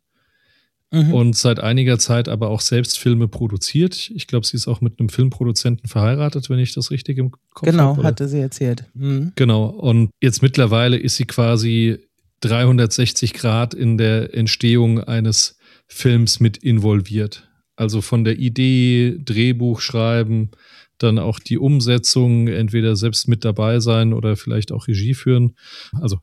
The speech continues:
Speaker 2: als Schauspielerin dabei sein. Und dann
Speaker 1: Mhm.
Speaker 2: natürlich auch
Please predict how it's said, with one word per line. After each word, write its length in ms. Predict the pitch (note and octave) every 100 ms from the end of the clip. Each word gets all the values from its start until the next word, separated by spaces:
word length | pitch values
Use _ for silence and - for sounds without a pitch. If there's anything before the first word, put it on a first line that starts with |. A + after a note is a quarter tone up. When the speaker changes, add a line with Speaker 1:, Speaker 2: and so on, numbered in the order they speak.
| -
Speaker 2:
als 140 | G#2
Schauspielerin 560 | - A#2+ - B2 A#2 A#2
dabei 320 | A2 A2 A2+
sein. 320 | G#2+ A2+ A2+ - _ _ _ _ -
Und 160 | E3+
dann 120 | F3+
Speaker 1:
Mhm. 40 | A#2
Speaker 2:
natürlich 360 | G#2+ A#2+ A2+
auch 140 | -